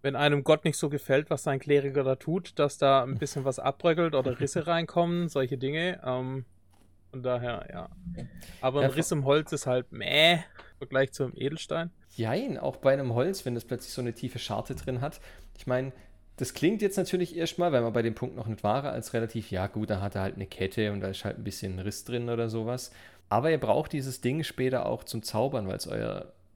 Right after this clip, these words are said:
Speaker 2: Zauberfokus ist. Kommen wir später dazu. Heißt, wenn das Ding kaputt ist, ist mit Zaubern nicht mehr viel drin.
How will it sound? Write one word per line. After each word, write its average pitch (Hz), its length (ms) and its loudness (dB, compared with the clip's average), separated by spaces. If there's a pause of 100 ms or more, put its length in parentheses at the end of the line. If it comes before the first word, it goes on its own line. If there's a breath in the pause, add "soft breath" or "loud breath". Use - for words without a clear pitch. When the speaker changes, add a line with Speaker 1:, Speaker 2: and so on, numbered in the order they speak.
(120)
Speaker 2:
Zauberfokus 120 760 -2
ist. - 200 -16 (160)
Kommen 110 180 -4
wir 117 60 -2
später 123 340 -2
dazu. 135 380 -6 (160)
Heißt, 117 240 4
wenn 127 120 2
das 127 140 2
Ding 123 160 2
kaputt 113 320 0
ist, - 300 -10 (120)
ist - 180 -10
mit - 100 -8
Zaubern 117 300 4
nicht 120 140 -4
mehr 123 120 -2
viel 123 180 -2
drin. 120 260 -4